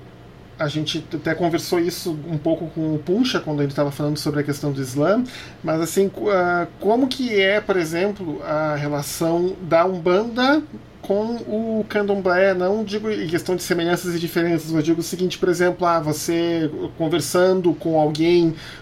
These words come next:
ou indo num terreiro de Candomblé, como é que a coisa acontece, né? Eh, porque pelo que você falou, a Umbanda acaba surgindo meio que por parte de um certo preconceito numa sessão de mesa branca que ocorreu dentro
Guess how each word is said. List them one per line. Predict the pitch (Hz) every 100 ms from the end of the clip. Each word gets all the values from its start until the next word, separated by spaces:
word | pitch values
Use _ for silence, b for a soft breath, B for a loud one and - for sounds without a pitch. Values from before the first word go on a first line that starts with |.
| -
ou | 156 156 156 156
indo | 208 226 185
num | 175 180 185 165
terreiro | - 165 170 170
de | 170
Candomblé, | 160 160 151 156 156 156
como | 165 175
é |
que | 202 208 202 - - - -
a | 156
coisa | - 170 156
acontece, | 175 165 170 151 156 - 120
né? | 139 139
Eh, | 147 143 139 135 B B B -
porque | 151 180
pelo | 202 190
que | 190
você | 190 185
falou, | - 170 175 208
a |
Umbanda | 220 202 202 208
acaba | 202 196 190
surgindo | - 180 180 214 226
meio | 202 220
que | 220
por | - 214
parte | - 190 202
de | 208
um | 202
certo | 196 190
preconceito | 202 214 226 214 - - 190 220 220 151 127 120
numa | 156 170 196
sessão | 190 180 - 175
de | 180
mesa | 175 175 180
branca | 170 175 214
que | 214
ocorreu | 208 196 175
dentro | 185 180 190 247